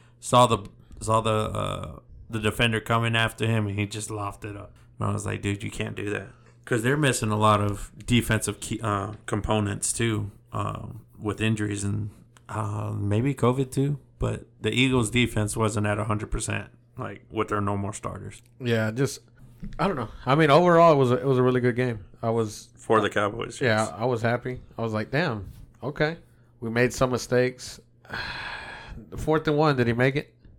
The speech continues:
Speaker 1: Hell yeah, he made it. He fucking straight up fucking, like, reached the ball over. And people keep saying the whistle was blown. Nobody blew a whistle because nobody knew what the fuck happened. So the, the, the whole whistle thing w-, was just completely irrelevant because nobody blew a fucking whistle.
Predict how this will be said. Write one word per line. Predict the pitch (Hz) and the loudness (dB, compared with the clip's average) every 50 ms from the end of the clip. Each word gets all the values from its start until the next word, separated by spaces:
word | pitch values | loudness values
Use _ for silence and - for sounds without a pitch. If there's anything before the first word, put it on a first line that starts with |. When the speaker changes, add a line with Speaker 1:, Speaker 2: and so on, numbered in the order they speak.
| - - | -12 -6
Speaker 1:
Hell | 156 220 285 339 | -2 0 0 2
yeah, | 339 381 403 381 311 | 2 0 2 2 4
he | 247 202 | 4 4
made | 185 175 156 135 117 | 6 6 6 6 6
it. | 117 | 6
He | 147 190 | 6 4
fucking | - - 240 240 240 233 | 4 2 0 0 0 -4
straight | 208 - - - - 165 185 196 196 | -6 -6 -6 0 4 6 6 8 8
up | 202 196 185 - - - | 6 4 4 2 -4 0
fucking, | - 175 175 170 - 156 151 143 131 127 - | 2 2 2 2 0 -2 -2 -2 -4 -2 0
like, | 135 120 117 117 - - | 0 0 0 -2 -6 -10
reached | 120 113 127 151 165 165 - - | -2 2 2 2 2 0 -4 -8
the | 151 | -6
ball | 127 127 143 160 160 151 135 | -2 0 0 0 2 2 2
over. | 117 113 104 110 110 - - - - - - - - - | 0 0 0 -4 -8 -12 -16 -20 -20 -20 -20 -20 -8 -4
And | 123 113 | 2 4
people | 113 151 170 175 208 202 | 6 6 6 6 4 0
keep | - 208 202 180 | 0 -2 -2 0
saying | 170 185 180 175 165 151 | 0 2 2 4 4 4
the | 139 | 4
whistle | 135 156 - - - 151 | 4 4 4 4 2 2
was | 131 135 117 | 2 0 0
blown. | 113 127 143 143 127 110 104 110 110 120 | 2 4 4 6 4 4 2 2 2 4
Nobody | 127 151 170 180 170 196 185 185 180 | 8 8 8 10 10 8 8 8 6
blew | 175 156 165 180 175 | 4 6 8 10 10
a | 160 | 10
whistle | 131 123 143 156 165 - - 196 190 | 8 6 6 4 4 4 4 4 4
because | 175 151 123 - 127 117 123 | 4 2 2 2 0 2 2
nobody | 117 113 117 123 135 139 135 147 143 143 143 139 | 0 4 6 8 6 8 8 6 4 4 2 2
knew | 135 135 139 | 4 4 4
what | 135 127 | 2 2
the | - - | -2 -6
fuck | - - 131 120 - | 0 0 0 2 2
happened. | 127 127 117 - - - - - _ _ _ _ _ | 2 0 0 0 -4 -12 -14 -18 _ _ _ _ _
So | - - 117 | -6 -2 0
the, | 117 120 104 - - - 120 107 - - - - - - - | 0 0 -2 -4 -12 -12 -12 -12 -16 -18 -20 -20 -20 -16 -6
the, | 117 127 143 131 123 - | -2 0 0 0 -2 0
the | 123 131 117 | 0 0 4
whole | 135 175 185 185 180 | 4 4 4 4 4
whistle | 170 180 190 190 - 196 180 165 | 4 4 4 4 4 4 4 4
thing | - 185 180 180 180 170 139 | 4 2 4 4 4 2 0
w-, | 135 123 120 123 131 - - - | -2 -4 -4 -4 -4 -4 -6 -4
was | 120 127 117 107 - - - - | -2 -2 -2 -2 -4 -8 -12 -12
just | - 113 110 - - | -8 -6 -6 -2 0
completely | - 135 123 151 165 170 151 156 151 | 0 2 4 4 4 4 4 4 4
irrelevant | 147 139 143 147 143 127 107 104 107 - - | 4 4 4 4 4 4 2 0 -2 -4 -6
because | 117 - - 110 104 | -6 -4 -4 -2 2
nobody | 117 117 120 131 139 151 151 151 151 147 143 143 | 4 6 6 8 8 8 8 6 4 4 2 0
blew | 131 127 135 135 127 | 2 4 4 4 4
a | 120 | 4
fucking | 120 - 131 120 - - 120 | 2 0 -2 -2 -2 -4 -2
whistle. | 120 127 123 117 - - - | -2 -2 -2 -4 -6 -12 -14